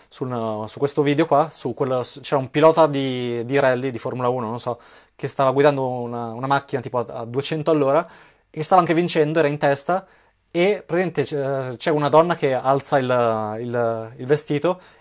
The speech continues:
e fa vedere le tette, e questo qua che stava guidando a duecento all'ora, sta guidando a duecento all'ora, sta vincendo,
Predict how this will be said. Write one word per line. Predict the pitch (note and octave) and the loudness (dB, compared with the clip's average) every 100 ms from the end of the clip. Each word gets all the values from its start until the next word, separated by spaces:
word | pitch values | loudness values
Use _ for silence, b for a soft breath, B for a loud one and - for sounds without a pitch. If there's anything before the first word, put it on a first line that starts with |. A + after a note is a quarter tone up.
| - | -6
e | |
fa | C#3+ | 0
vedere | C#3 C#3 | 2 4
le | D#3+ | 4
tette, | D#3 C#3 - F#3 B B B | 2 0 -2 -4 B B B
e | F3 | 2
questo | A3 - | 4 6
qua | A3+ | 6
che | F#3 D#3 - | 6 0 -4
stava | - G3+ E3 | -2 0 0
guidando | C#3+ C#3 E3 G3 E3 | 0 0 2 4 4
a | |
duecento | C3+ D#3 F#3+ A#3+ A#3 | 4 2 4 2 6
all'ora, | G3 D3+ C3+ C3 G#3 - | 6 6 6 4 2 -4
sta | _ - D3 | _ -4 0
guidando | D#3+ G3+ D3 | 2 2 2
a | |
duecento | C3 C#3+ F#3 D#3+ | 0 -2 -2 0
all'ora, | C#3 C#3 F#3+ | 4 2 2
sta | - F#3+ | -2 -2
vincendo, | E3+ D3+ E3 C#3+ D3+ G#3 | -2 -2 0 0 0 -2